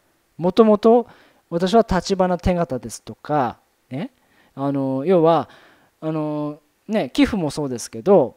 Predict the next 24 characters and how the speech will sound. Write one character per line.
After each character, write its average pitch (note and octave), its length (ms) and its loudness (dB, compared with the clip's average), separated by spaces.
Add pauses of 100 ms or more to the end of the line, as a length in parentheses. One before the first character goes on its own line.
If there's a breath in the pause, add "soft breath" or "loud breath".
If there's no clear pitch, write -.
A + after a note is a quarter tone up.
(440)
ね、 D3 160 -10
寄 D4 160 2
付 B3 140 0
し - 100 -6
て A3+ 120 -2
な A3+ 120 4
い A3 60 4
の F#3 80 -2
に D#3+ 80 -2
寄 G3 140 -6
付 E3+ 120 -12
し - 100 -12
て、 E3 120 0
え D#3 720 -2
ー、 D3 80 -18
こ-、 F3 260 -4
い D#3 40 -10
う D#3+ 340 0
よ F3 160 6
う D#3+ 40 2
な、 D#3+ 360 0
そ - 120 -10
の、 C3 460 -4 (140)
ね、 C3 240 -6